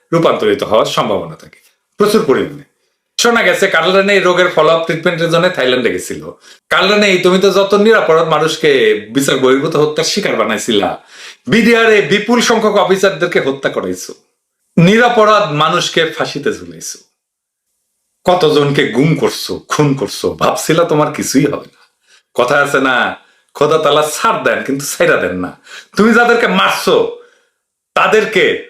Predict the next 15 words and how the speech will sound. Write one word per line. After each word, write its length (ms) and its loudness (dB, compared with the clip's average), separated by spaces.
বাইরে 320 2
থেকে 140 0
গুলি 180 -2
করে 160 -8
মারছো, 360 -16
আর 180 2
এখন 180 2
তোমার 180 2
শরীরের 360 2
ভিতরের 400 2
ক্যান্সার 420 0
কোষগুলা 400 0
তোমার 200 2
ভালো 240 2
কোষগুলোকে 540 0